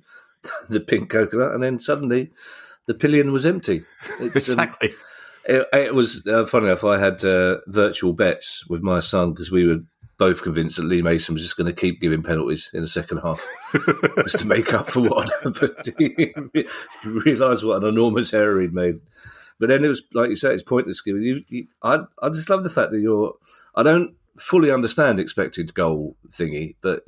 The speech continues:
Speaker 1: yours has been seven point seven in the last three games.
Speaker 2: <laughs> Yeah, I know.
Speaker 1: <laughs> You've scored one goal at sixty-six attempts. Never mind. Well, you can, you can seasonally adjust it, Kieran. You'll, you'll be fine. Um,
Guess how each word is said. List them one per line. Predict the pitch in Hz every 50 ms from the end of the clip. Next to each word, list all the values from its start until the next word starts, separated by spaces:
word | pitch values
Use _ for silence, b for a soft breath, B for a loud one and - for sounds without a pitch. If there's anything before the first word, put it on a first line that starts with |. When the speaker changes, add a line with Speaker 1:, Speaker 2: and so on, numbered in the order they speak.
| _ _
Speaker 1:
yours | - 101 107 107 107 104 101 - - - - - -
has | - 92 90
been | 104 98 98 92
seven | - - - 117 101 101 104 90
point | - 104 101 92 87
seven | - 113 110 101 90 78
in | 78 76
the | 82 85
last | 82 85 92 92 - - -
three | 110 98 -
games. | - 101 104 101 110 87 85 160 151 -
Speaker 2:
<laughs> | -
Yeah, | 165 - -
I | 165 156 - - 165 - -
know. | 175 - - 160 - - - - -
Speaker 1:
<laughs> | 151 120
You've | - 170 123 -
scored | - - 131 120 - 123 101
one | 113 110 - 139 127
goal | 110 107 113 - 127 127 113 107
at | - B B B B B
sixty-six | - - - - 135 120 - - 131 120 - - 127 120 - -
attempts. | 101 - - 127 107 98 82 - -
Never | 120 120 110 87
mind. | 71 67 65 - B B B B B B B B B B B B B
Well, | - 175
you | 180
can, | - - 135 - -
you | - 202 196
can | 160 - 107
seasonally | - 113 101 90 - 92 85 82
adjust | 78 71 73 67 - -
it, | - - -
Kieran. | - 71 67 69 71 - _ - -
You'll, | - 85 80 - - -
you'll | - 98 90
be | - 73
fine. | - - - - - _ _ _ -
Um, | 104 98 98 98 92 -